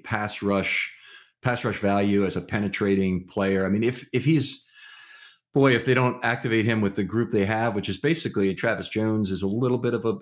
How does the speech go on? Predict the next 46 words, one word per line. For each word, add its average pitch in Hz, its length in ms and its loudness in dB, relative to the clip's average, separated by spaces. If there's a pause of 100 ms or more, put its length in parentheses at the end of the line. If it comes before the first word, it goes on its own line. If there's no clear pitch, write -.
of 104 360 -2
a, 95 120 0 (200)
of 95 80 -4
a 95 60 0 (160)
pass - 500 -6 (200)
rush 110 320 -2
specialist, 113 520 0
but 117 100 0
I 123 40 0
think 151 140 -2
he's - 280 -4
really 110 300 2
in, 98 120 0 (360)
uh, 85 60 -8 (320)
there 113 300 2
to 113 80 2
give 95 240 0
the 98 80 -2
Ravens 98 380 0
early 110 460 0
pass 107 400 -4
rush 104 400 -4 (280)
ability, 104 520 -2
early 107 220 2
down, 101 400 -2
I 90 60 -8
should 95 200 -8
say, 98 260 -2
as 85 140 -8
opposed 98 300 -4
to 82 80 -8
pass 101 280 -6
rush 101 180 -4
downs. 104 280 -2
I 85 80 -4
think 101 220 -8
we'll 95 80 -6
see 98 160 -4
Madubuike 90 560 -4
on 87 80 -2
the 82 80 -4
field 90 260 -4
for - 80 -8
that 85 200 -4
with 82 120 -18
Campbell. 92 480 -6